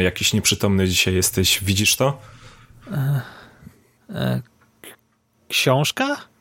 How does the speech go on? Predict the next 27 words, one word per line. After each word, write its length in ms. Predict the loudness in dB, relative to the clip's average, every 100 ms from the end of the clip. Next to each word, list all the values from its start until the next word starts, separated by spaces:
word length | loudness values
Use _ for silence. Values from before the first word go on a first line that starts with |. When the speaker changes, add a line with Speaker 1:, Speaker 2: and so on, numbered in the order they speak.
| _ _ _ -20 -20 -20 _ 0
Speaker 1:
Nope. 320 | 4 6 4 0 -6 -16 -18 -20 -20 -20 -20 _ -20 -20 -20 -20 -8
Speaker 2:
A, 160 | -6 -6 -8 -20 -20 -6
e, 180 | -2 0
komiks. 600 | 4 4 6 4 2 -2 -6 -20 -20 -20 _ _
Speaker 1:
Tak, 360 | -4 -2 -4 0
wiesz, 180 | 0 2
co 100 | 0
to 120 | 2
oznacza? 360 | 2 4 4 2 -2 _ -20 _ _ _
Speaker 2:
E, 280 | -6 -4 -4 -8 -6
komiks. 580 | 2 4 4 0 -2 -4
Historyjka 580 | -2 0 2 2 2 2
obrazkowa 880 | 2 2 0 -4 -2 0 2 2 2
z 140 | 2 0
tekstem 320 | -2 0 -2
ograniczonym 420 | 0 0 0 -2
do 60 | -2
wypowiedzi 380 | -2 -2 -2
bohaterów, 480 | 0 0 0 0 -2
umieszczonym 440 | -2 -4 -2 -2 -2
w 40 |
tak 160 | -2 0
zwanych 300 | 0 0 -2
dymkach. 400 | -2 0 0 2
Geneza 340 | 2 2 0
samego 320 | 0 0 0 0
terminu 580 | 0 0 -2 0 0